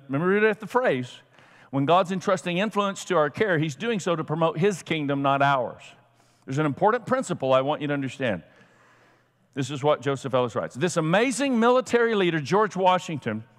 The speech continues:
who no-, now has the undivided attention of all the colonies of this new United States of America, is famous and powerful. At the end of the Revolutionary War,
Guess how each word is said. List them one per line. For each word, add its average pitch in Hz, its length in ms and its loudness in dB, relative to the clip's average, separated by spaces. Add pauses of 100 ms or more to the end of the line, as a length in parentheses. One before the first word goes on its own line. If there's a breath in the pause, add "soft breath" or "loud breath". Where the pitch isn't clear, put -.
(200 soft breath)
who 185 120 -4
no-, 233 320 2
now 247 340 2
has 185 380 2
the 165 260 -2
undivided 196 880 2
attention 165 560 -4
of 156 140 0
all 170 160 4
the 165 100 -2
colonies 160 720 -2
of 143 160 0
this 165 240 -4
new 185 220 -2
United 185 420 -2
States 175 320 -4
of 131 80 -4
America, 135 640 0 (320 loud breath)
is 160 180 -2
famous 202 540 -2
and 147 180 -4
powerful. 143 560 0 (540 loud breath)
At 180 140 2
the 202 180 -4
end 262 180 2
of 254 80 2
the 226 80 4
Revolutionary 214 680 2
War, 151 380 2